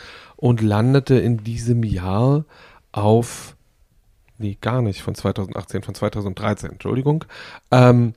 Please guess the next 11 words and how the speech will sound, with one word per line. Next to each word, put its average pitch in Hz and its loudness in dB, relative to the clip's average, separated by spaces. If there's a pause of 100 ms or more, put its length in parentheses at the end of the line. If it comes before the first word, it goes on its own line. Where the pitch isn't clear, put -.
(500)
auf 120 0
ganz, 135 2
ganz 127 4
vielen 127 4 (300)
besten 123 2
Listen 113 2
der 107 2
besten 107 0
Filme 104 2
des - -8
Jahres. - -8